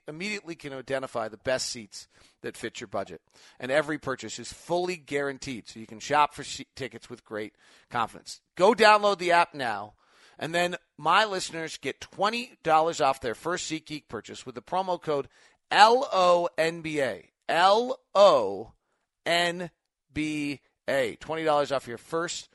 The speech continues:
SeatGeek purchase. Download the app. You can set ticket alerts like I've done, and you get twenty dollars back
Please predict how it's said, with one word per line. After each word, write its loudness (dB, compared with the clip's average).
SeatGeek -8
purchase. -4
Download 4
the 0
app. 4
You -14
can -12
set 0
ticket -4
alerts 0
like -4
I've 2
done, -2
and -16
you -14
get -12
twenty -4
dollars 4
back -4